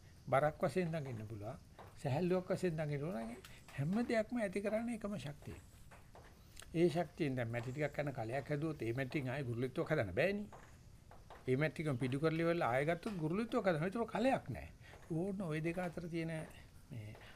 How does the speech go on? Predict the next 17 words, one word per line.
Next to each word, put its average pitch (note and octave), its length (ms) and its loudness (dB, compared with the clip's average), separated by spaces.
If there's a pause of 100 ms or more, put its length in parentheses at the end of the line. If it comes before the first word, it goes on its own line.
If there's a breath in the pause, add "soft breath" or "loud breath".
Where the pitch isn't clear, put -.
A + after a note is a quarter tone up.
(100)
ආවස්තික C#3 460 2
වටිනාකම B2 560 0
මේ A#2 120 -2
කියලා A#2 260 -4
මේකට A2 260 -4
කියන්නේ. D3+ 400 0 (340 loud breath)
ඒක F3+ 200 4
තේරුම් F3 280 6
ගත්තේ D#3 280 2
නැත්නම් C#3 320 0 (2000)
අපි C#3 160 -4
මේ F3+ 120 2
කලයට D#3+ 360 0
සාපේක්ෂව F3 580 2
ගුරුලෙට්ටුව F3 440 2
බලනවා. G3+ 380 2
කලයට G3 320 2